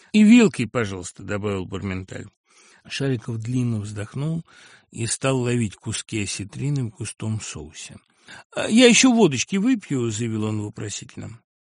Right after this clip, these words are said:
"А не будет вам?" — осведомился Барменталь. "Вы последнее время слишком налегаете на водку".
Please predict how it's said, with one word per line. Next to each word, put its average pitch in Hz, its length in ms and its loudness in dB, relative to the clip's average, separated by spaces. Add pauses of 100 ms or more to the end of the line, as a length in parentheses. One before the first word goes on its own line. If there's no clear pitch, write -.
(300)
"А 147 220 4
не 160 140 0
будет 196 460 -4
вам?" — 92 380 -4
осведомился 98 760 -4
Барменталь. 92 720 -8 (360)
"Вы 127 220 0
последнее 139 460 -2
время 143 240 0
слишком 127 500 -2
налегаете 123 520 -2
на 131 140 -2
водку". 117 640 -8